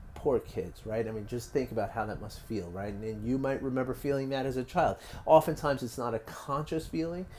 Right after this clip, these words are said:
you know, but, but it's a, it's a, a feeling nonetheless, right? And so, so that's the negative way in which that can happen. But just think of it, it: to everything negative, there's a positive counterpart, right? That, that, so,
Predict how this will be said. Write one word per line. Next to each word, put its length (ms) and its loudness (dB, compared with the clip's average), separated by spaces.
you 100 2
know, 160 4
but, 260 0
but 160 2
it's 160 0
a, 80 2
it's 200 -2
a, 140 -2
a 100 -2
feeling 440 -4
nonetheless, 640 -8
right? 280 -2
And 160 2
so, 320 6
so 420 6
that's 300 6
the 180 6
negative 600 2
way 300 4
in 160 -2
which 260 2
that 220 2
can 100 -10
happen. 420 -2
But 160 -4
just 300 0
think 220 0
of 160 4
it, 120 -2
it: 140 -4
to 180 2
everything 460 4
negative, 360 6
there's 220 6
a 80 2
positive 600 2
counterpart, 840 -4
right? 340 -2
That, 240 -4
that, 180 -4
so, 220 4